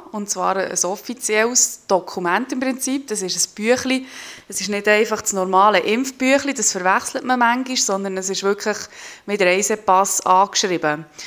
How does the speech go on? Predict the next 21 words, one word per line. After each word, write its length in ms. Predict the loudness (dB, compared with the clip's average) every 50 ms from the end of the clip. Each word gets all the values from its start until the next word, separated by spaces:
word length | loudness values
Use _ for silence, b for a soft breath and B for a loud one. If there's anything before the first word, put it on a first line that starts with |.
| B B B B B B B
Und 520 | -2 0 2 4 2 2 0 -4 -4 -2
das 160 | -2 0 0
ist 160 | 2 0 2
mal 140 | 4 4 2
das 140 | 4 2 2
Wichtigste, 520 | 0 0 0 0 -2 0 0 2 4 4
weil 100 | 4 4
ohne 340 | 4 6 4 4 4 2 0
das 400 | 2 4 4 4 4 2 0 -2
dürfen 340 | 0 0 0 0 -2 -6 -4
wir 180 | -2 0 2 2
auch 80 | 2
nicht 200 | 2 0 0 0
reisen, 380 | 2 2 2 2 2 2 0 0
also 360 | 0 0 -2 -4 -4 -4 -4
ohne, 280 | -4 -4 -6 -6 -8 -10 B B B B B B B B B B
äh, 220 | -2 0 0 0
Identitätskarte 1800 | 0 2 2 2 2 2 -2 -6 -6 0 4 4 6 6 4 2 0 -6 -6 -6 -4 -6 -6 -8 -6 0 2 4 4 4 4 2 0 -2 0 0
oder 360 | 2 0 0 0 2 2 2
ohne 160 | 2 0 -4
Pass. 460 | -2 2 4 4 4 2 0 -6 -8